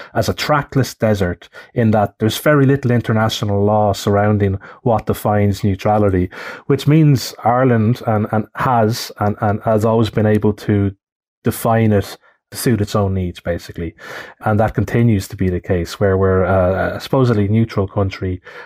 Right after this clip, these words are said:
but we are still giving military equipment to Ukraine, training Ukrainian soldiers,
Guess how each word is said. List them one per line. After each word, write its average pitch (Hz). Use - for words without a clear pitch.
but 101
we 101
are 95
still 98
giving 92
military 98
equipment 104
to 101
Ukraine, 110
training 101
Ukrainian 98
soldiers, 110